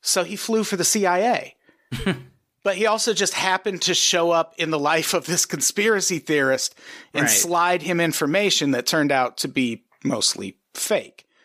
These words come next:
Speaker 2: Mm-hmm.
Speaker 1: Because John Lear was bored and rich, and so he worked for the C I A.
Speaker 2: Yeah.
Speaker 1: Because it let him pursue his fucking passions,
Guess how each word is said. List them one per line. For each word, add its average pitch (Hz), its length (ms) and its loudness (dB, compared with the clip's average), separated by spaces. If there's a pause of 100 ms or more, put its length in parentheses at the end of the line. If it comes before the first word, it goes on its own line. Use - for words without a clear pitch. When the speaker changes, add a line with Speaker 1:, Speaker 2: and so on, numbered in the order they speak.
(140)
Speaker 2:
Mm-hmm. 127 120 -4
Speaker 1:
Because - 260 0
John 175 360 0
Lear 160 200 2
was 151 180 0
bored 151 540 0
and 156 160 -2
rich, 135 400 0
and 175 100 -2
so 175 140 2
he 180 80 4
worked 180 240 0
for 202 80 -4
the 175 80 -2
C 190 220 2
I 185 140 2
A. 247 240 -2 (440)
Speaker 2:
Yeah. 156 180 2
Speaker 1:
Because 151 440 0
it 160 320 0
let 160 240 0
him 165 240 2
pursue 165 460 0
his 170 120 0
fucking 165 460 -4 (160)
passions, 180 720 0